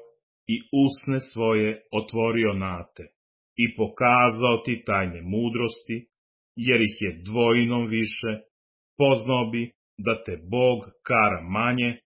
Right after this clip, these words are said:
nego što zaslužuje tvoje bezakonje. Možeš li ti tajne Božje dokučiti ili dokučiti savršenstvo svemogućega?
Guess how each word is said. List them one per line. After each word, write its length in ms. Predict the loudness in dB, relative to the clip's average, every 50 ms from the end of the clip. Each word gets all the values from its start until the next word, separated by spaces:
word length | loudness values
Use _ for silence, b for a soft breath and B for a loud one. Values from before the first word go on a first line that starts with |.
| _ _ -8
nego 240 | -8 -6 -6 -6 -8
što 200 | -8 -8 -10 -12
zaslužuje 1000 | -10 -10 -14 -14 -8 -4 -2 -2 -2 -2 -4 -2 -2 -2 0 -2 -2 -6 -10 _ _ _ _ _ _ _ -14 -4
tvoje 320 | 0 2 4 4 4 2
bezakonje. 840 | 2 2 0 0 0 -2 -2 -2 -2 -4 -6 -8 -12 -12 -12 -12 -16 _ _ _ _ _ _ _ _ _ _ _ _ _ _ -4
Možeš 640 | 0 2 4 4 4 4 4 2 2 -2 -2 -4 -4
li 220 | -6 -8 -8 _ _
ti 400 | -2 0 2 2 0 -2 -6 _ _ _ _ -2
tajne 520 | 2 4 4 4 4 2 2 0 0 -2
Božje 640 | -2 -2 0 2 2 2 2 0 -4 -4 -4 -4 -6
dokučiti 760 | -10 -16 _ -6 -4 -2 -2 -2 -4 -6 -8 -6 -4 -4 -4 -4 -4 _ _ _ _ _ _ _ _ _ _ _ _ 0
ili 320 | 0 2 2 0 -4 -6 -10
dokučiti 960 | -18 -18 _ -6 -2 -2 -2 -2 -4 -10 -10 -10 -6 -4 -4 -4 -6 _ _ _ _ _ _ _ -20 -20 -8
savršenstvo 960 | -8 -8 -8 -8 -10 -10 -8 -6 -2 0 0 0 0 -4 -8 -10 -6 -6 -6
svemogućega? 1000 | -6 -8 -10 -4 -2 -2 0 -2 -4 -6 -8 -10 -14 -14 -14 -16 -16 -16 -18 -20